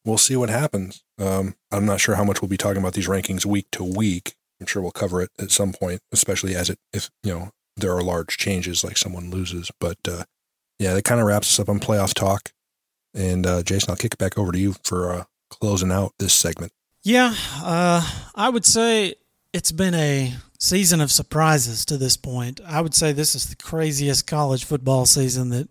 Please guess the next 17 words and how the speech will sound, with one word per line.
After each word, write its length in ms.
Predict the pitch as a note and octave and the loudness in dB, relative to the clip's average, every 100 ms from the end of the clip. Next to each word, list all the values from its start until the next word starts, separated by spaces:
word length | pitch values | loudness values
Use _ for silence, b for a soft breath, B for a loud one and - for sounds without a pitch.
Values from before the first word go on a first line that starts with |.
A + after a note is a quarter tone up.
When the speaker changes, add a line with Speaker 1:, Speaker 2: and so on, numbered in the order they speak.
| - | -6
Speaker 2:
uh, 380 | D#3 B2+ A#2+ B2+ | -2 0 0 -4
any 220 | F3 D#3 D3 | -2 0 2
of 120 | A#2+ | 2
us 180 | A#2 C3+ | -2 -2
remember 580 | A#2+ B2+ C#3+ E3+ F#3 F3+ _ - | -2 0 2 4 4 0 _ -6
in 180 | D#3+ | -2
recent 380 | C#3 D#3 - C3+ | 2 4 4 0
memory. 520 | A#2+ C#3 F#3 G#3 G3+ - - | -2 0 2 2 0 -4 -10
Would 160 | D3+ C#3 | -2 2
I 140 | D3+ | 4
be 400 | E3+ F3 F3+ E3+ - b b | 6 6 8 4 0 b b
way 260 | C3+ C3+ E3 | 0 4 6
off 260 | E3+ E3+ | 6 4
base 300 | D3 D#3 F3 - | 4 2 2 0
to 80 | |
say 200 | D#3 F3 | 2 2
that? 240 | F3 F#3 | 4 2